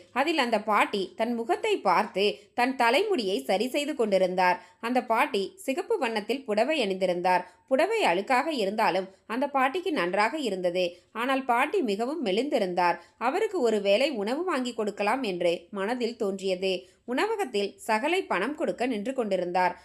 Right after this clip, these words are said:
நான் உணவு பரிமாறுபவரிடம் சென்று ஒரு சாம்பார் சாதத்தை கட்டி எடுத்து வரச் சொன்னேன்.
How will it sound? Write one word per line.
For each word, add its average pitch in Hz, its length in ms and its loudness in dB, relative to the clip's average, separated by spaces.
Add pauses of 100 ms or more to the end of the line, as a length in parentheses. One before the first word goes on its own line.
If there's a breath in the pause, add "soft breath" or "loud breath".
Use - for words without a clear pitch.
(140)
நான் 247 180 -2
உணவு 285 380 0
பரிமாறுபவரிடம் 214 920 0
சென்று 180 480 -2 (200 loud breath)
ஒரு 247 160 0
சாம்பார் 277 440 -2
சாதத்தை 240 440 -2
கட்டி 214 320 -2
எடுத்து 208 280 0
வரச் 185 220 0
சொன்னேன். 180 420 -4